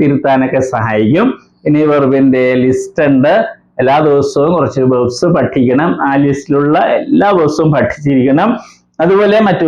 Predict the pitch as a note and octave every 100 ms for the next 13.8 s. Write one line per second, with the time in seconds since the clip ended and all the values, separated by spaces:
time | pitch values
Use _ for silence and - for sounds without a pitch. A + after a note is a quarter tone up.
0 | D3 C#3 - D3 D3 - B2+ C3 C3+ C3+
1 | B2 C3 C3 E3+ - - - _ - D3+
2 | C#3+ C#3+ C#3+ D3+ D3+ C#3 C3+ D3 C3 C#3+
3 | C#3+ C#3+ C3+ C3+ D3 C#3 B2 A#2+ A#2 A#2
4 | - - B2 A2 G2 G#2 - B2 C3+ C#3
5 | C#3 B2 - - - B2 F3 E3 - C3
6 | A#2 G2 - B2 B2+ E3+ G#3+ - - _
7 | E3 F3+ F#3 G3+ G#3 F3+ E3+ E3+ F#3 F#3+
8 | D3+ D3+ E3 F#3 F#3 E3+ E3+ - G3+ G3+
9 | F#3 D#3+ D3 C#3+ C#3+ C#3+ D#3 G3 D#3 D3
10 | D3+ D#3+ F3+ D#3+ C3+ C#3 C3 - B2+ C3
11 | - C3 C3+ E3+ A#3 - _ C#3+ C#3+ C#3
12 | C3+ C#3+ D3+ C3 - A#2+ A#2 A#2 A#2+ B2
13 | C3 G#2 E2+ D2+ - C#3+ C#3+ E3+